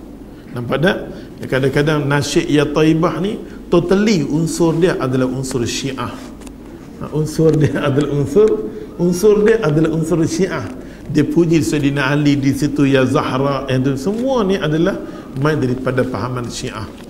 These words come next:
Semua ni nasyid-nasyid depan ni, nasyid dia. Kita nak baca kuat-kuat lah dia baca, dia tulis apa ke lagi.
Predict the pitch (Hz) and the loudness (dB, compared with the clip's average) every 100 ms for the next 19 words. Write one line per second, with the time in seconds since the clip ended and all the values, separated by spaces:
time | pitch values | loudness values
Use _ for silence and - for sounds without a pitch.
0 | - - - - 147 165 151 156 139 131 | -18 -16 -10 -4 0 2 4 4 2 2
1 | 127 135 123 143 139 139 156 185 147 131 | 0 0 0 2 2 2 0 0 0 0
2 | 117 113 90 - - - - - 147 135 | -2 -2 -4 -8 -16 -16 -12 -2 0 2
3 | 143 147 135 - 135 - 135 131 127 123 | 2 4 2 2 -2 0 2 4 4 2
4 | 127 131 127 131 131 123 127 135 120 123 | 2 0 -2 0 2 2 2 0 2 2
5 | 123 123 160 | 0 0 -2